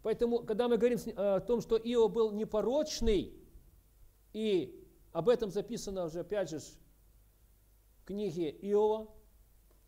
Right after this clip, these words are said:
говорится автором, который пишет эту книгу, а также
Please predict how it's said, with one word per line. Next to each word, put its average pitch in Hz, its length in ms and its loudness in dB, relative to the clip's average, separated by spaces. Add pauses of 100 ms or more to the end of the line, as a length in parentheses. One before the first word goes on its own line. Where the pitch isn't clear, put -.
(460)
говорится 214 560 0
автором, 220 760 0 (520)
который 214 260 -2
пишет 214 380 -4
эту 202 500 -4
книгу, 202 560 -4 (180)
а 202 140 0
также 202 680 0